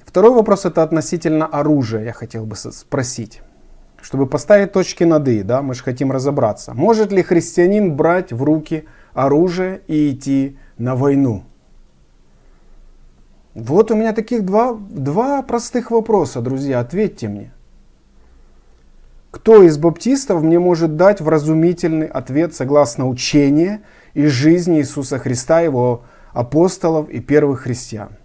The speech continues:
Пожалуйста, под видео пишите комментарии по, по существу, то есть согласно Писанию, напишите мне, мне тоже это интересно.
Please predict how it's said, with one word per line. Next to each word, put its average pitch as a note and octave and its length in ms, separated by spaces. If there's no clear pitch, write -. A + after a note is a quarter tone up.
Пожалуйста, F#3 520
под D3 220
видео E3 500
пишите - 440
комментарии F#3+ 840
по, D#3+ 320
по - 280
существу, F3 720
то C3 160
есть A2+ 200
согласно D3+ 600
Писанию, E3+ 520
напишите C#3+ 560
мне, A2 200
мне B2+ 180
тоже F#3+ 240
это G#3 160
интересно. G3 640